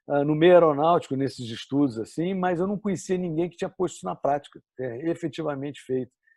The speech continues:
E foi por isso que o Cinedec me questionou, falou assim, "Pô, como é que tu conseguiu fazer isso?" Quer dizer, muita gente fala, muita gente acha, diz que isso é legal, mas ninguém faz. "Como é que tu conseguiu?" Eu falei, "Ah, eu consegui porque eu não tinha ninguém olhando." Eu,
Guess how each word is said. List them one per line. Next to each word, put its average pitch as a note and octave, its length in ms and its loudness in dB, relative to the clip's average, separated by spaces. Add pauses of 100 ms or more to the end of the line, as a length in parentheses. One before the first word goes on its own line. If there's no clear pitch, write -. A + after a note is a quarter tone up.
(300)
E D3 140 2
foi E3 180 0
por E3 180 2
isso F3 160 0
que - 60 -16
o E3+ 40 -4
Cinedec F3+ 680 0
me F#3 180 -4
questionou, F3 520 0
falou E3+ 100 -8
assim, F#3 180 -8
"Pô, G3+ 140 -2
como - 140 -10
é - 20 -6
que - 60 -20
tu - 60 -20
conseguiu B3 380 -2
fazer G3+ 320 0
isso?" E3 160 4
Quer D3 100 -2
dizer, C3+ 100 -2
muita G3 320 -2
gente F#3+ 180 -4
fala, G3+ 360 2 (300)
muita F3 320 -2
gente D#3+ 300 -2
acha, E3 260 0
diz C#3+ 160 -10
que - 120 -14
isso - 120 -6
é D#3 40 0
legal, D#3 340 0
mas G#3 100 -6
ninguém G#3 220 -2
faz. C#3 420 0 (300)
"Como F3 120 -8
é G#3 40 -4
que - 80 -14
tu - 80 -20
conseguiu?" D#3+ 540 2
Eu C3+ 60 0
falei, E3 200 0
"Ah, - 20 0
eu - 40 -4
consegui E3+ 420 -8
porque - 220 -10
eu C4 120 -4 (400)
não E3+ 120 -10
tinha G3 160 -6
ninguém F#3+ 180 -2
olhando." D#3+ 460 -2
Eu, C3 120 -4